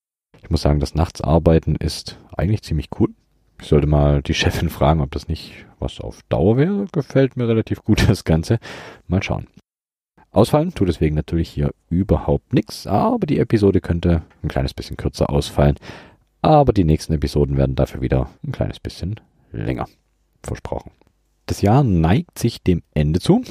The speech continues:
und ich hatte euch versprochen, den Jahresausklang auch wieder mit einem kleinen Special zu feiern. Dass das Special diesmal von Candy Keys kommt, hatte ich ja letzte Folge schon erwähnt. Was ist aber nun diesmal das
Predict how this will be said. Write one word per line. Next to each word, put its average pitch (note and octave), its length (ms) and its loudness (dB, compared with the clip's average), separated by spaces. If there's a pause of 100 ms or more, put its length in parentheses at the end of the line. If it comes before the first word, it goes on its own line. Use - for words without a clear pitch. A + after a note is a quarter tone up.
(140)
und B2 260 2
ich - 160 -4
hatte - 160 0
euch - 140 0
versprochen, - 640 -2
den D#2 260 2
Jahresausklang D2+ 1120 -2 (200)
auch G#2+ 180 -2
wieder D#3+ 140 0
mit C#3 120 -4
einem C3 120 -8
kleinen F#2+ 260 -2
Special - 460 -6
zu - 100 -10
feiern. E3+ 320 0 (680)
Dass A#2 100 2
das C3+ 140 2
Special C3 260 0
diesmal A#2 240 2
von G#2+ 140 -2
Candy F2+ 320 0
Keys - 260 -2
kommt, - 400 -4
hatte G#2 140 0
ich - 80 -4
ja F2 180 4
letzte D#2 300 -2
Folge C#2 320 -4
schon - 180 -2
erwähnt. C3+ 400 -2 (720)
Was - 460 -2 (400)
ist - 400 0
aber E2+ 240 2
nun E2+ 400 0
diesmal D#2+ 720 2
das - 640 -4